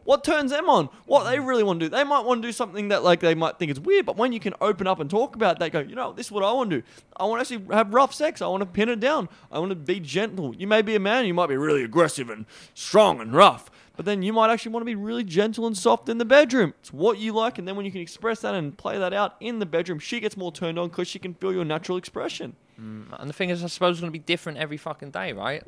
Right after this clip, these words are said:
Speaker 2: Like,
Speaker 1: Yeah.
Speaker 2: that's, that's the fucking truth of it. It's like, not every day you're gonna wanna have rough sex, but it's sort of
Speaker 1: Yeah.
Speaker 2: like, fucking making the most of, like, the variation of what it is that you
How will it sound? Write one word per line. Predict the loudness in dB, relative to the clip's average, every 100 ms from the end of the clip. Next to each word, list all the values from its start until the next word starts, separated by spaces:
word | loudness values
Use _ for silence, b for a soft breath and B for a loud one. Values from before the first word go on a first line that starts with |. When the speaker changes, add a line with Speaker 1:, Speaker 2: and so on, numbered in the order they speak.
| -8
Speaker 2:
Like, | -6 -4
Speaker 1:
Yeah. |
Speaker 2:
that's, | -4 -6 -2
that's | -2 -2
the | -8
fucking | -6 -6 -4 -8 -6
truth | -2 -2 -2
of | -4
it. | -4
It's | -10
like, | -10
not | -8
every | -8 -6
day | -6
you're | -6
gonna | -10 -10
wanna | -8 -10
have | -8
rough | -10 -8
sex, | -12 -12 -14 -10
but | -8
it's | -8
sort | -10 -8
of | -6
Speaker 1:
Yeah. |
Speaker 2:
like, | -8 -10
fucking | -6 -6 -4 -4
making | -4 -4 -6
the |
most | -4 -4 -4 -6
of, | -6 -4
like, | -4 -6 -16 B B B B -14
the |
variation | 0 2 4 2 0 0 -6 -6
of | -6 -8 -8
what | -8
it | -6
is | -10 -10
that | -10
you | -10